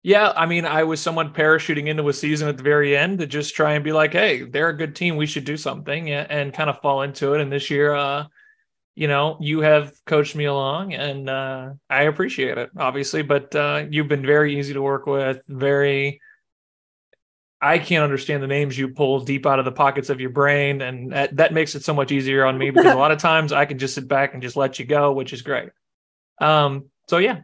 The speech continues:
Speaker 1: thank you to you a-, a-, and, uh, the, the, the group you've been able to pull along there. It's been, uh, uh, I was gonna say, like, your dad and, and the, uh, the traveling
Speaker 2: My dad
Speaker 1: around.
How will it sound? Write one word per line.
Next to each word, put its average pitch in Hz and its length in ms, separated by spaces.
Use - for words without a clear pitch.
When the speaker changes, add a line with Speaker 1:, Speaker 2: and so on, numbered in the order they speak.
Speaker 1:
thank 180 220
you 190 80
to 185 60
you 185 300
a-, 156 140
a-, 143 340
and, 139 300
uh, 135 420
the, 139 220
the, 135 500
the 131 120
group 151 280
you've 143 160
been 143 120
able 143 260
to - 0
pull 143 300
along 139 220
there. 139 280
It's 131 220
been, 131 240
uh, 127 180
uh, - 360
I 131 60
was 127 100
gonna 135 120
say, 135 220
like, 131 220
your 135 100
dad 143 380
and, 135 140
and 135 280
the, 127 220
uh, 127 220
the 127 100
traveling 151 480
Speaker 2:
My - 60
dad 147 60
Speaker 1:
around. 139 360